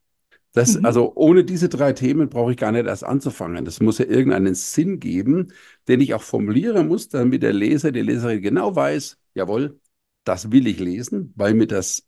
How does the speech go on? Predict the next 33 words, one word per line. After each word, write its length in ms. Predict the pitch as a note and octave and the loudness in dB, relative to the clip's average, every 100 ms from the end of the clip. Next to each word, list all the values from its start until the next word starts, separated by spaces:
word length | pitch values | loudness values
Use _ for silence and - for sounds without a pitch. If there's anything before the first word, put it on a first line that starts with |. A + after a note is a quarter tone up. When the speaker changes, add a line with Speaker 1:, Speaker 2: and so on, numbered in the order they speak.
| _ | _
Speaker 1:
hilft, 540 | - E3 C4 - - _ _ _ _ _ | 2 4 4 -2 -20 _ _ _ _ _
in 100 | G#2 | 0
meinem 320 | G2+ C#3+ F#3 | 2 2 0
Job 300 | - A#2 - - | -2 -8 -6 -4
besser 300 | G#2+ E3+ E3 | -2 0 0
zu 160 | E3 | 0
werden 300 | B2+ B2 C3 | 4 2 2
oder 220 | C3 C#3 C3+ | 0 0 0
zu 100 | D3 | 0
sagen, 300 | C#3 C3+ - | 0 0 -2
oh, 160 | F3 C3+ | -2 2
muss 220 | C#3 C#3 | 2 4
ich 60 | |
nicht 160 | D3+ - | 2 2
lesen, 420 | C#3 C3 C3+ C3 _ _ | 0 2 0 -2 _ _
betrifft 320 | C3+ C#3 C#3+ | -4 -4 -6
mich 120 | F2+ | -10
nicht. 240 | - - _ _ _ _ _ _ | -12 -20 _ _ _ _ _ _
Speaker 2:
Mhm. 340 | A#3+ F3 A3 | 0 4 4
Speaker 1:
Und 300 | C4 F#2 F#2 _ _ _ _ | 2 -2 -12 _ _ _ _
das 240 | - C#3 D3+ | -2 0 2
ist 80 | D3+ | 2
schon 160 | D3+ | 4
mal 100 | C#3 | 4
der 220 | B2+ - | 4 4
Ausgangspunkt. 800 | B2 C#3+ B2+ G#2+ - F2 - - _ _ _ _ - | 4 2 0 -2 -8 -14 -14 -18 _ _ _ _ -2
Speaker 2:
Mhm. 100 | G3+ | 2
Speaker 1:
Ähm, 480 | A#3+ G#3+ - D#3+ - _ _ _ _ _ | 2 2 -2 -8 -20 _ _ _ _ _
guter 220 | E3 C#3+ | 0 0
Fachjournalismus 880 | - C#3+ - E3+ D#3 D3+ - D3 - | 0 -4 -4 -4 -4 -4 -6 -8 -6
braucht 460 | G#2+ G#2 D3+ - | -2 0 0 -4
aber 320 | - C#3 C#3 | -4 0 2
auch 320 | C3 D3+ - | 2 0 -2